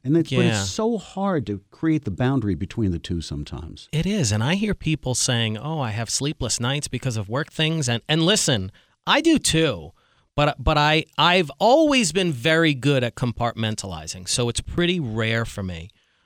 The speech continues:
Speaker 2: Um, so, so let me share a couple of other things,
Speaker 1: Sure.
Speaker 2: uh, under the professional portion of the pinwheel. It was set boundaries.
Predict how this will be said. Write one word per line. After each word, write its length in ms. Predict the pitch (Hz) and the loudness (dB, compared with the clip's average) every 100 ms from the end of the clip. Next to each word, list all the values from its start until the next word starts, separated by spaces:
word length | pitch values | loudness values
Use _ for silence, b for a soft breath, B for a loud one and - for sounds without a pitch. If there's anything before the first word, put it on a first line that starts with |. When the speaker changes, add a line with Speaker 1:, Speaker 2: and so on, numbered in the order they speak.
| _ | _
Speaker 2:
Um, 300 | 127 127 131 | -2 -2 -2
so, 220 | - 233 - | 0 0 4
so 140 | 285 | 4
let 100 | 330 | 4
me 80 | 392 | 4
share 220 | 311 277 | 6 6
a 40 | 233 | 6
couple 280 | 226 196 | 4 6
of 100 | 160 | 4
other 180 | 151 160 | 6 4
things, 360 | 143 151 135 127 | 2 2 2 6
Speaker 1:
Sure. 160 | 214 | 6
Speaker 2:
uh, 200 | 135 127 120 | 6 4 4
under 220 | 143 135 | 2 2
the 80 | 127 | 0
professional 760 | - 131 - 220 - 165 139 123 | -2 -4 2 4 4 4 4 2
portion 480 | - 127 117 123 | 2 2 2 0
of 140 | 110 104 | 0 -2
the 80 | 107 | -4
pinwheel. 580 | - 104 101 104 117 b b b b | -2 -2 -2 -2 -4 b b b b
It 180 | 160 - | 0 2
was 440 | 165 160 156 143 - | 4 4 4 0 -6
set 440 | - - 226 240 - | -4 2 2 2 0
boundaries. 760 | 165 160 139 101 85 - - | 2 4 2 -2 -6 -4 -2